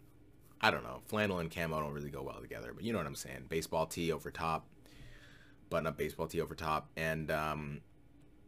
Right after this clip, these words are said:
they're, like, posing on this car for Instagram and they're flipping the bird to everybody else. And, like, in the photo, like, they're flipping the bird to the camera.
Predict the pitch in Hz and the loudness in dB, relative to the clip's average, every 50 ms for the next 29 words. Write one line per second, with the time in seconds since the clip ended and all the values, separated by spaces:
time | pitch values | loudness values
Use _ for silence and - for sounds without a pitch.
0 | - - 98 98 95 90 87 - - - - 110 117 110 104 107 101 92 85 82 | -4 2 4 6 8 6 6 4 2 4 6 8 8 8 6 4 4 4 4 2
1 | 82 - - - 95 92 87 - - - - - 95 - - - 85 78 80 76 | 0 0 4 8 8 8 8 6 4 -2 -2 -2 -2 -2 -2 -2 0 0 0 0
2 | 73 71 69 - - - - - - - 87 87 82 - - - - 117 120 117 | 0 -2 -6 -10 -14 -20 -12 -6 -2 2 2 2 2 0 0 2 6 6 6 8
3 | 131 120 110 101 90 80 - 85 85 87 90 92 87 - 95 73 87 85 90 90 | 8 6 6 6 4 4 6 8 8 10 8 8 4 0 0 0 2 2 2 2
4 | 80 87 82 78 76 80 85 95 98 - - - - - - - - - - - | 4 4 4 4 4 4 4 4 2 0 -2 -6 -8 -12 -16 -20 -20 -20 -20 -20
5 | - - - - - - - - - - - - - - - - - - - - | -20 -20 -20 -20 -20 -20 -20 -20 -20 -20 -20 -20 -20 -20 -20 -20 -20 -20 -20 -20
6 | - - - - - - - - - - - - - - - - - - 95 95 | -20 -20 -20 -20 -20 -20 -20 -20 -20 -20 -20 -20 -20 -20 -20 -10 0 4 6 8
7 | 92 90 87 87 85 80 - - - - - - - - - - - - - - | 8 8 6 4 0 -4 -6 -12 -18 -20 -20 -20 -20 -20 -20 -20 -20 -20 -8 0
8 | - 98 95 - - 113 120 113 107 - - 120 113 113 101 92 87 82 82 80 | 2 2 2 2 2 2 4 4 4 6 8 10 12 12 12 10 8 4 2 2
9 | - 85 - - - 113 110 - 107 98 92 82 82 90 95 90 82 - 82 80 | 2 0 0 2 4 4 4 6 4 4 2 4 4 6 6 4 4 0 -4 -6
10 | 85 - - 87 82 82 85 92 101 101 101 104 104 | -6 -4 -2 0 2 2 4 4 4 4 4 2 0